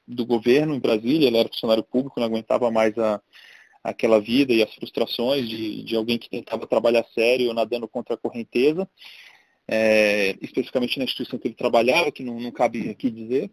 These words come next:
que eu acho que também tem funcionário público sério, não, não, não quero dizer que todos não são, mas enfim, ele veio pra cá,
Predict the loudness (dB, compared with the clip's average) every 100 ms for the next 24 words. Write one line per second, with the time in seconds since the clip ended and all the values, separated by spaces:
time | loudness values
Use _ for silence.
0 | _ -4 -4 -4 -4 -4 -6 -10 -12 -8
1 | -6 -6 -8 -12 -14 0 2 2 -2 -6
2 | -8 -16 _ -12 -10 0 0 0 -6 -4
3 | -4 -4 -10 -8 -6 -6 -8 -20 -20 -18
4 | -4 2 4 4 2 -2 -2 -2 -2 -2
5 | 2 2 4 0